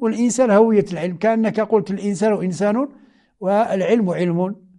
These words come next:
أو "العالم عالم". رجعنا إلى المبدأ الهوية، رجعنا إلى القهقرة،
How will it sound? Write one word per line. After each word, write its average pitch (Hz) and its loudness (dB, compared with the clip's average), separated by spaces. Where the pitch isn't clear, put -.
أو 185 2
"العالم 185 2
عالم". 165 -2
رجعنا 190 4
إلى 185 2
المبدأ 175 0
الهوية، 165 0
رجعنا 175 -4
إلى 180 2
القهقرة، 160 -2